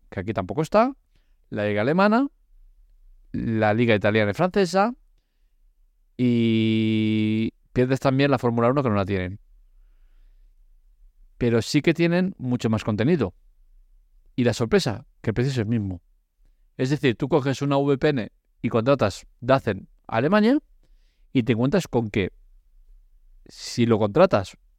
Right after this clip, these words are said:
por la liga, que sería uno de los grandes alicientes, la tienes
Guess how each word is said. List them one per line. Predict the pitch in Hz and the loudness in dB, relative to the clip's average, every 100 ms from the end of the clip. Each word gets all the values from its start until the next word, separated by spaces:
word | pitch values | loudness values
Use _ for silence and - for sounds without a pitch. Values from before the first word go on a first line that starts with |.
| - | -8
por | 117 | -2
la | 107 | 2
liga, | 131 196 226 294 - - - - - _ _ _ _ - | 2 2 2 -2 -8 -20 -20 -20 -20 _ _ _ _ -10
que | 110 | -6
sería | - 120 135 | -2 0 2
uno | 120 | 2
de | 107 | 0
los | 98 | 0
grandes | 117 131 170 | -2 -2 -4
alicientes, | 156 185 175 220 226 - _ _ _ _ _ - | -2 -2 2 2 2 -2 _ _ _ _ _ -10
la | 104 98 92 | -6 -4 2
tienes | 185 175 92 - - | 4 4 0 -8 -20